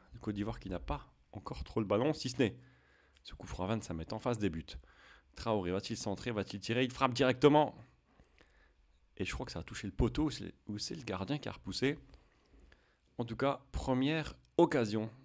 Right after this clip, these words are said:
ivoirienne. Et corner, corner à suivre, c'est repoussé, ça va reprendre comme elle vient, non ? Attention à la frappe, attention à la frappe, oh bien. Gabigol qui repousse, ça fait deux fois.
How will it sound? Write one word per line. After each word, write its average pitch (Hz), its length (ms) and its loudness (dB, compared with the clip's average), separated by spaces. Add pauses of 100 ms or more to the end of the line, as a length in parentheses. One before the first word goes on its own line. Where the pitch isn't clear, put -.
(200)
ivoirienne. 98 600 0 (880)
Et 123 80 2
corner, 101 320 -2
corner 101 260 0
à 92 60 -4
suivre, 127 260 -4
c'est - 220 -2 (160)
repoussé, - 440 -4
ça 113 140 0
va 95 100 2
reprendre 92 420 -4
comme 110 160 -2
elle 104 120 -2
vient, 117 180 -4
non ? 123 260 0 (340)
Attention 95 220 -6
à 92 40 -2
la 104 60 -2
frappe, 135 280 2
attention 113 400 2
à - 20 4
la 131 100 6
frappe, 147 360 2
oh 160 80 12
bien. 120 220 4 (1300)
Gabigol 147 440 8
qui - 140 4
repousse, - 500 4 (160)
ça - 180 -8
fait 107 140 -2
deux 143 140 6
fois. 151 420 4